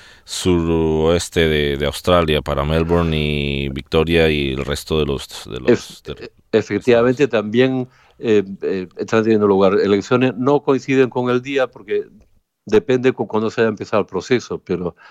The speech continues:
Speaker 2: en definitiva se están celebrando, eh, en todo el mundo, no solo en, en Australia, sino que es algo general. Este, mm, este consejo tiene una segunda fase. Eh, cuando se eligen los representantes en los países,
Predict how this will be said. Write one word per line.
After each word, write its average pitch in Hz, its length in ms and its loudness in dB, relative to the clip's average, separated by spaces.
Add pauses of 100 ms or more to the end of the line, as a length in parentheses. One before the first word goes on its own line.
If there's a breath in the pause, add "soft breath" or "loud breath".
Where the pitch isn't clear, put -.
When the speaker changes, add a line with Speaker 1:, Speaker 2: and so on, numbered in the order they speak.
(180 loud breath)
Speaker 2:
en - 140 -4
definitiva 110 600 2
se 104 120 -14
están 101 180 -4
celebrando, 95 680 -2 (440 soft breath)
eh, 92 360 0
en 85 140 -8
todo 98 200 4
el 95 60 2
mundo, 101 400 2
no 90 100 -2
solo 87 400 -2
en, 80 100 -2
en 87 60 -4
Australia, 90 460 -2
sino 90 240 -12
que 85 260 -6 (480 soft breath)
es 87 160 -4
algo 104 240 4
general. 107 320 0 (240 loud breath)
Este, 143 580 2
mm, 113 280 -4 (440 soft breath)
este 120 240 -2
consejo 127 400 -2
tiene 127 240 2
una 120 160 2
segunda 107 380 0
fase. 90 440 -4
Eh, 98 260 0 (340 soft breath)
cuando 104 320 0
se 110 100 -2
eligen 135 260 0
los 123 120 2
representantes 110 640 -2
en 113 80 0
los 131 120 0
países, 113 600 -4